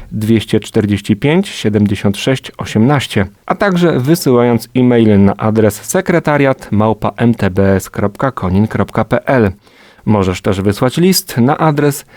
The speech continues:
Miejskie Towarzystwo Budownictwa Społecznego, spółka z o w Koninie, ulica Trzeciego Maja dwadzieścia jeden, sześćdziesiąt dwa pięćset Konin.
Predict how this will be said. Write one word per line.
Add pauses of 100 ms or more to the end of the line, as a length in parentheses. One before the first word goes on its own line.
(240)
Miejskie
Towarzystwo
Budownictwa
Społecznego,
spółka
z
o
w
Koninie,
ulica (120)
Trzeciego
Maja
dwadzieścia
jeden, (120)
sześćdziesiąt
dwa
pięćset
Konin.